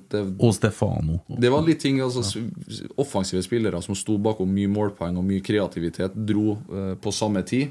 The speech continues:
Speaker 2: Mm.
Speaker 1: eh, og så klarte ikke vi helt å erstatte det fort nok, eh, på en måte. Altså, det er jo litt sånn med nye spillere, unge spillere også, at det tar litt tid. Altså, det er noe helt annet å spille for Rosenborg. Altså, det, det kan jeg si som har spilt i, eh,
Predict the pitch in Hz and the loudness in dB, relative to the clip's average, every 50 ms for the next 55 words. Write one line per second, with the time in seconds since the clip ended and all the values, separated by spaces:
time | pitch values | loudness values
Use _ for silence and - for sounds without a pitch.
0 | - - - - 104 98 117 113 110 107 107 101 110 113 - 113 - - 120 107 | -6 -10 0 2 4 4 4 4 0 0 -2 -2 -4 -4 -4 -6 -4 0 0 0
1 | 98 - 85 80 - 87 85 - 95 95 92 92 87 - - 82 95 92 92 90 | 0 -2 -6 -6 -6 -6 -4 -2 -2 0 0 0 -2 -4 -4 -2 -2 0 0 -2
2 | 87 87 90 90 90 92 95 95 - - - - _ _ _ _ - 110 - - | -2 -2 -4 -4 -4 -4 -6 -8 -10 -18 -20 -20 _ _ _ _ -4 -4 -4 0
3 | - 110 - - - - 92 - - 107 95 - - - 104 110 - - - - | 0 -2 -2 -2 -6 -6 -6 -4 -4 -6 -6 -6 -4 -4 -4 -4 -4 -8 -20 -20
4 | - - - 110 110 110 110 107 104 - 120 120 120 120 123 123 120 - 87 87 | -16 -8 -4 -2 -2 0 -2 -2 -4 -2 -2 -2 0 0 0 -2 -2 -2 -2 -2
5 | 92 95 107 107 107 98 101 107 113 110 98 95 123 160 170 - 135 131 131 131 | -2 -2 -2 -2 -4 -4 -2 0 2 2 2 2 0 -2 -2 -2 -2 0 0 0
6 | 127 131 127 117 104 95 - - 120 117 117 101 95 95 101 92 113 127 127 127 | 0 0 0 0 0 0 -2 0 0 2 2 2 2 2 0 2 2 2 2 2
7 | 120 107 98 98 - 110 113 113 104 98 95 95 104 117 127 127 - - _ _ | 2 0 0 -2 -2 -2 0 2 2 2 2 2 2 0 -2 -4 -10 -20 _ _
8 | _ _ _ _ _ _ - 123 - 113 110 - - - 95 92 92 95 101 98 | _ _ _ _ _ _ -6 -2 0 0 -2 -2 -4 -2 0 0 0 2 0 -2
9 | 98 - - 110 147 160 - - _ - - 113 - 110 107 110 - - 90 90 | -4 -4 -4 -2 -2 -2 -4 -8 _ -10 -8 -4 -4 -2 -2 -2 -2 0 -2 -2
10 | 92 110 123 123 113 - 104 104 104 - - 107 110 110 98 85 85 - - 95 | -2 -2 -2 -4 -4 -2 -2 -2 -2 -2 -2 -2 -2 -2 -2 -2 -4 -4 -2 -4
11 | 92 92 - 92 95 87 - - 85 92 104 107 104 101 98 95 101 95 90 101 | -4 -2 0 0 0 0 -2 -4 -4 -4 -2 -2 -2 -2 -2 0 0 -2 0 0
12 | 104 101 - - 120 120 101 95 - 101 98 - 104 101 95 - - 98 98 92 | -2 -2 -2 -2 -2 -2 -2 -2 0 -2 -2 -2 -2 -4 -4 -2 0 -2 -2 -2
13 | - - 98 95 95 92 92 90 90 98 104 | -2 -2 0 0 2 2 0 0 -2 -2 -2